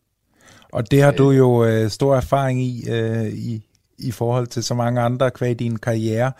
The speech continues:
Speaker 1: Lige her til sidst, så, øh, så ved jeg, at der er mange O B-fans, der har fået øje på, på en spiller, som du kender bedre end de fleste i O B's ungdomsafdeling. Han hedder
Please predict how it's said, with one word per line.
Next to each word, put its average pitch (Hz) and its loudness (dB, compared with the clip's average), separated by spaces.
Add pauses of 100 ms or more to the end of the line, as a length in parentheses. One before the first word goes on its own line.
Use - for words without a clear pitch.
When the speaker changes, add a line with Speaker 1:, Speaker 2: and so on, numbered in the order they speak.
(480)
Speaker 1:
Lige 156 0
her 160 2
til - -4
sidst, - -4 (340)
så, - 0
øh, 127 2
så - -4
ved 147 -4
jeg, 160 0
at 135 -4
der 131 -2
er 123 -2
mange 135 -2
O 143 -2
B-fans, 131 -4
der 107 -4
har 107 -4
fået 110 -4
øje 117 2
på, 113 -2
på 110 -2 (540)
en 135 -4
spiller, 143 0
som 131 -2
du 139 -4
kender 143 -2
bedre 143 0
end 143 -4
de 131 -6
fleste 151 -6
i 127 -4
O 127 -6
B's 127 -6
ungdomsafdeling. 117 -4
Han 123 -2
hedder 113 0